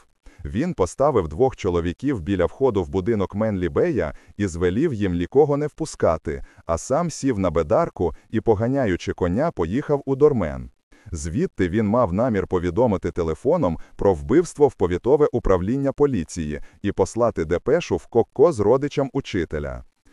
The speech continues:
Аджере Ханум прибігла боса, з непокритою головою, волосся розпатланене,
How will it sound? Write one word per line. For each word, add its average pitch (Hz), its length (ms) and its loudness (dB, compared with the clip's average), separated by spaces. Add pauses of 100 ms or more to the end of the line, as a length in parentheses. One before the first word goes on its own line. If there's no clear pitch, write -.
(240)
Аджере 101 460 2
Ханум 127 440 0
прибігла 147 560 0
боса, 98 480 -2 (200)
з 76 100 -8
непокритою 143 720 2
головою, 95 640 2 (160)
волосся 87 600 2
розпатланене, 92 920 0